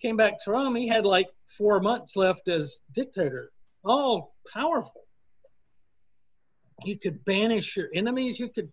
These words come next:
kill your enemies. You could confiscate their stuff. You could write laws. You could repeal laws. You could name every street after you.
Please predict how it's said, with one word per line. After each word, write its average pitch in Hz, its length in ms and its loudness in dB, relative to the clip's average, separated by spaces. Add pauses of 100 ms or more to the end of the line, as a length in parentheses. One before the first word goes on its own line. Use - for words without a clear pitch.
kill 320 220 0
your 180 220 -2
enemies. 135 420 -6
You 202 80 -12
could 160 180 -8 (120)
confiscate 220 760 -2
their 190 180 -4
stuff. - 460 -6 (560)
You 247 140 -4
could 190 160 2
write 208 380 4
laws. 208 460 4
You 190 120 -2
could 196 160 -6
repeal 233 580 0
laws. 147 320 0
You 214 80 -10
could 160 160 -10
name 220 240 0
every 214 240 0
street 262 580 -4
after 170 380 -2
you. 131 140 -8